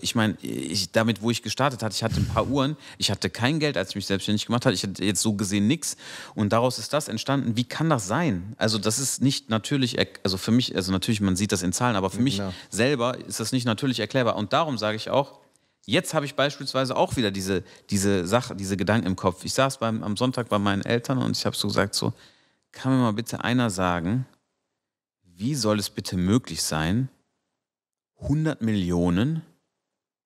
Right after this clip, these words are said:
Speaker 1: für ein Landhaus auszugeben? Wie kann ich hundert Millionen
Speaker 2: Ja.
Speaker 1: haben für ein Landhaus?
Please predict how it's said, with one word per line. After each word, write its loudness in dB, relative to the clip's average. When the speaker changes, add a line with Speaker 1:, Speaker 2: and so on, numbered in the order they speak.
Speaker 1:
für 0
ein -2
Landhaus -2
auszugeben? -8
Wie -10
kann 0
ich -4
hundert 0
Millionen 0
Speaker 2:
Ja. 0
Speaker 1:
haben 0
für -2
ein 2
Landhaus? -4